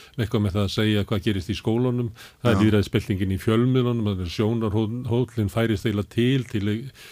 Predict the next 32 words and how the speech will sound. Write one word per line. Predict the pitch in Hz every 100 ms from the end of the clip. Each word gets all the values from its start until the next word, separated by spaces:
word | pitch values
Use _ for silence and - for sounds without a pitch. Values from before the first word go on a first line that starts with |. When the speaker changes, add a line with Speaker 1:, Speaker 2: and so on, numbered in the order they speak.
| -
Speaker 1:
einhvers | 117 104 113 - 175 135
fyrirbrigði | 120 113 113 110 113
sem |
að | 104 107
má | 110
kalla | 117 113 110
almennings | 127 123 113 - 113
frá | - 107 110
stjórnvöldum. | 107 120 120 127 131 113 - - - -
Það |
er | 110
svona | 117 135
ýmislegt | 139 147 135
sem | 131
er |
í | 156
gangi, | 165 139 117
en, | 123
en | 123 131 - - 208 151
síðan | 175 185 135
kemur | 196 196 135
bara | 139 127 123 120 - - _ _ _ _ - _ _ _ 131
nýfrjálshyggjan. | 147 202 190 190 82 - - - -
Speaker 2:
Sko, | - 98
það | 117 110
er | -
margt | 127 123 -
í | 107
þessu. | 85 -
Fyrsta | 113 113 123
lagi, | 110 107 -
þá | -